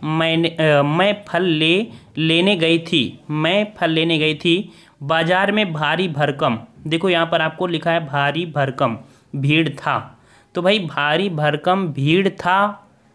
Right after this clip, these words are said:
मतलब कह सकते हैं कि बाजार में बहुत भीड़ थी, ये कह सकते हैं बहुत भीड़ था, ऐसे कर सकते हैं, भारी भरकम आपका नहीं लगाया जाता है, ठीक है। तो इस प्रकार से ये आपका गलत हो जाएगा बी नंबर। नेक्स्ट कह रहा आपसे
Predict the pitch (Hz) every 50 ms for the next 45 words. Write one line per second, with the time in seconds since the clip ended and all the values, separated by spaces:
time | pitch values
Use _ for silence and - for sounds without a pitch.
0 | - - 147 147 151 180 190 196 190 175 170 165 165 165 165 165 180 185 196 202
1 | 190 196 196 208 190 160 156 156 151 151 156 165 170 185 190 196 185 165 151 139
2 | 139 147 139 139 170 202 208 - 202 160 131 135 147 151 160 156 151 143 - -
3 | 165 131 98 - - - - - - - - 160 165 190 180 196 185 - 202 185
4 | 170 156 160 160 147 143 139 135 127 131 - 151 156 151 151 160 165 160 170 165
5 | 165 151 143 147 147 151 - 185 180 165 147 151 143 147 156 185 185 151 135 143
6 | 143 139 139 185 175 165 147 - - 170 165 165 147 151 151 151 156 151 139 135
7 | 127 127 127 127 135 131 123 120 - - 131 123 127 127 156 170 170 165 240 254
8 | 247 - - - - - - - - - 156 165 180 170 - 165 165 160 147 151
9 | 151 - 196 180 151 143 139 139 175 180 165 147 131 127 127 - 135 127 123 127
10 | 135 151 143 135 120 117 113 117 117 117 - - - - - - - - - _
11 | _ - 156 165 165 - 175 165 165 165 165 - 170 170